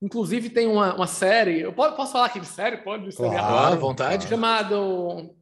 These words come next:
Speaker 1: é, eu acho que é, é, Twin Peak, eu acho. Não, Pine Gap. Pine Gap, não sei qual é o nome em português, tá no Netflix.
Speaker 2: Eu ponho
Speaker 1: Ele
Speaker 2: depois no show notes.
Speaker 1: mostra,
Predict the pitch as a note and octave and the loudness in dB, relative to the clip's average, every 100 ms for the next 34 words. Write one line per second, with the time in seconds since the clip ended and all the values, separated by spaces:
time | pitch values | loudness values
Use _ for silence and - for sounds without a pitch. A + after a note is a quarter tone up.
0 | _ - E3 D#3+ D#3 D#3 - _ F#3 F#3 | _ -8 -6 -6 -8 -12 -20 _ -6 -6
1 | - - F3+ F3 E3+ F3 _ _ _ _ | -6 -4 -2 0 -2 -10 _ _ _ _
2 | _ - F3 E3 D#3+ E3 A#3 C4+ - A3 | _ -10 -6 -4 -6 -6 -6 -4 -2 0
3 | C4 B3+ - E3+ G3 A3 - G3+ F3 D#3+ | 0 -2 -4 0 2 0 -4 -4 -4 -4
4 | - F3 - G#3+ C#4+ A3+ D3+ - - - | -12 -14 -2 0 2 2 0 -2 -12 -20
5 | _ _ G#3 B3 G#3+ E3+ A3+ - - - | _ _ -2 -2 0 -2 -2 -8 -20 -10
6 | F3+ G#3+ G#3+ G3 F#3 F3 D#3+ E3 E3+ E3 | -8 -4 -6 -6 -8 -8 -10 -14 -8 -6
7 | F3+ - F#3+ F3 E3 - E3+ F3+ - - | -4 -4 -2 -2 -4 -6 -6 -6 -14 -20
8 | _ - A2+ G#2 A2 G#2 F#3+ A3+ B3+ G#3+ | _ -14 -8 -4 -2 0 2 2 4 4
9 | B3 C4 F3 - F#3+ E3+ E3 | 6 4 0 -2 -2 -2 -4